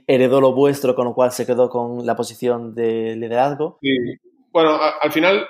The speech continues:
Speaker 2: lo que está claro es que es una de las empresas referentes a nivel internacional, ¿no?
Speaker 1: Sí.
Speaker 2: Y ahí, si quieres, por, por compartir contigo los datos últimos que tenemos del dos mil dieciocho,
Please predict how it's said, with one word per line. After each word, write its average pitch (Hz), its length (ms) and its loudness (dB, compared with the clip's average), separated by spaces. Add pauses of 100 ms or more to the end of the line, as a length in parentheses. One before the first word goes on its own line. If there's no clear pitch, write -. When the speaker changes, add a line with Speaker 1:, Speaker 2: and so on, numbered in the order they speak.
(120)
Speaker 2:
lo 151 160 4
que 147 60 2
está 151 180 0
claro 190 140 2
es 180 80 -2
que 165 80 -2
es 151 80 -2
una 156 120 2
de 147 60 4
las 135 100 0
empresas 135 320 -2
referentes 127 380 -2
a - 40 -6
nivel 117 180 2
internacional, 104 720 -4
¿no? 135 140 -12
Speaker 1:
Sí. - 160 -16
Speaker 2:
Y 104 40 -8
ahí, 104 160 -2
si - 140 -10
quieres, 117 260 -2
por, 107 220 -2 (360)
por 101 180 -6
compartir 104 420 -2
contigo 127 360 2
los 113 140 2
datos 117 260 -2
últimos 117 300 -4
que 113 60 -4
tenemos 117 320 -4
del 113 140 -2
dos 110 120 -4
mil 117 140 -2
dieciocho, 127 560 -2